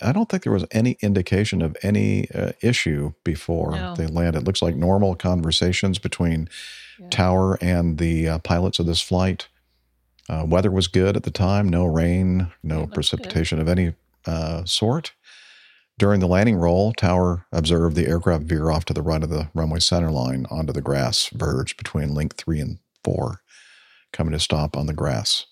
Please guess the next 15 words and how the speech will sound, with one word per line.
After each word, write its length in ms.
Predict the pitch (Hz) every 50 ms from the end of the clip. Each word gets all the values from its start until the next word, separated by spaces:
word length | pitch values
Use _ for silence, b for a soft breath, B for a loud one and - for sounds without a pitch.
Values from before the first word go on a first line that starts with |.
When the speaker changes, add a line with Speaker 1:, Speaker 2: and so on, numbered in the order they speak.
| _ _ _ _ _ _ _ _ _ _ _ - -
Speaker 1:
Um, 420 | 95 92 92 90 87 85 85 87 _ _ _ _ _ _ _ _ - - -
and 100 | 92 90
then 80 | 98 92
they 120 | 90 85
said, 260 | - - 76 71 69 76
"Mayday, 300 | 85 87 82 78 78 76
mayday, 340 | 76 78 76 73 78 76
mayday." 560 | 71 73 87 107 110 90 85 82 92 117 135 - B B B B B B B B B B B B B _ _ -
And 420 | - 73 78 80 78 76 76 73
the 320 | 69 73 71 67 67 71 -
tower 340 | - - 85 85 80 71 -
activated 460 | 73 78 - - 76 73 69 - -
the 40 | -
crash 360 | - - 87 82 80 82 -
alarm. 580 | 82 78 78 78 80 78 76 78 78 78 78